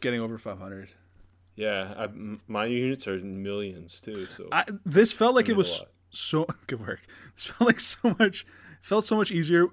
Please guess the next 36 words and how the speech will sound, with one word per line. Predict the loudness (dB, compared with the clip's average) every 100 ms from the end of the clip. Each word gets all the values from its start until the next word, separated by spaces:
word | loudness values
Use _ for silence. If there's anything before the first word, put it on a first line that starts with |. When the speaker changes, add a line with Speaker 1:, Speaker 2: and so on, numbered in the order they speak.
| -2
Speaker 1:
when | -4 0 2
we | 2
weren't | 0 -2 -4
guessing | -2 -2 0 -2
the | -2
lines. | -2 -4 -4
I | -6 -6
felt | -4 -2
like |
I | 2
got | 2 2 0
beat | -4 -4
so | -4
many | -4
times | -4 -6 -4
when | -2
my | 0 0 -2
line | -2 -2 -2
was | -4 -4
just | -8 -6
better | -4 -4
than | -4 -6
Vegas's, | -6 -6 -8 -8
not | -8 -10
to | -12
pat | -12
myself | -12 -10 -8
in | -8
the |
back. | -8 -10
Speaker 2:
Excuse. | -12 -14 -14 -6
Why | -4
do | -4
you |
think | -6 -8 -4
I, | -6 -4 -8